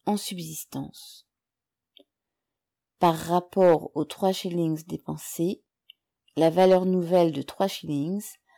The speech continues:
apparaît comme une simple reproduction. Mais cette valeur est reproduite,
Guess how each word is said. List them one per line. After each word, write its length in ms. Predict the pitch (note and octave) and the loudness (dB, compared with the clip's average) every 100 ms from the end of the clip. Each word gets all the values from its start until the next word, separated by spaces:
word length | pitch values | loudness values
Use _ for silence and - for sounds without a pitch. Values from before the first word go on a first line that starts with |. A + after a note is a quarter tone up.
| _ _ _ - | _ _ _ -2
apparaît 480 | E3+ D#3+ D#3 E3+ G#3 | 0 0 0 0 0
comme 260 | G3 E3 | -2 -2
une 120 | D3+ D3+ | -2 -4
simple 400 | - E3+ - D#3 | -6 -6 -4 -4
reproduction. 840 | D#3 F3 - F3+ - - - - _ _ _ _ _ _ _ _ _ _ _ _ F#3+ | -4 -4 -8 -10 -14 -16 -16 -18 _ _ _ _ _ _ _ _ _ _ _ _ 0
Mais 120 | G3+ | 0
cette 280 | - F#3 F3+ | 0 -2 2
valeur 420 | F3 E3+ D#3 E3 - | 4 4 2 0 -4
est 140 | D#3+ | -2
reproduite, 1080 | D#3+ A3+ A#3+ - F3+ D#3+ D#3 D3 _ - - | 0 2 0 0 -6 -4 -8 -10 _ -18 -18